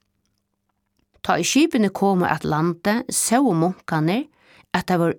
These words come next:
ikki friðarligir handilsmenn. Úr skipinum lupu vel vopnaðir menn, og teir drupu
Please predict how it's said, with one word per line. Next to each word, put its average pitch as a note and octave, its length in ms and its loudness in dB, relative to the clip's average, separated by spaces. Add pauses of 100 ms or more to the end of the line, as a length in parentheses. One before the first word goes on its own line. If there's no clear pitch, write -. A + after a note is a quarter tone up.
ikki - 240 -4
friðarligir F3 640 0
handilsmenn. - 640 -4 (1120)
Úr E3 120 2
skipinum B3+ 680 2 (160)
lupu F3+ 480 0
vel G#3 380 2
vopnaðir D#3 580 -2
menn, D#3 380 0 (480)
og - 160 0
teir F3 100 2
drupu C#4 460 0